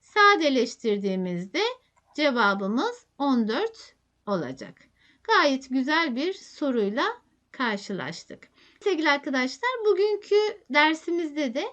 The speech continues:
alan sorularında benzerlik özellikleri nasıl kullanılır birlikte onları gördük ve örneklerini çözerek iyice pekiştirmiş olduk.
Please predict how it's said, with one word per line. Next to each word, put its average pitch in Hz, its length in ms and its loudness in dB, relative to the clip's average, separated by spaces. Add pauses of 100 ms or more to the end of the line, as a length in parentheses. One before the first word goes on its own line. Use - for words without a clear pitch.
(260)
alan 381 420 0
sorularında 277 840 -2
benzerlik 349 580 0
özellikleri 247 640 -2
nasıl 311 300 -4
kullanılır 233 680 -4
birlikte 349 380 2 (160)
onları 311 400 2
gördük 196 580 -4
ve 359 100 -4
örneklerini 262 640 0
çözerek 294 500 -4
iyice 339 380 0
pekiştirmiş 220 720 -8
olduk. - 480 -12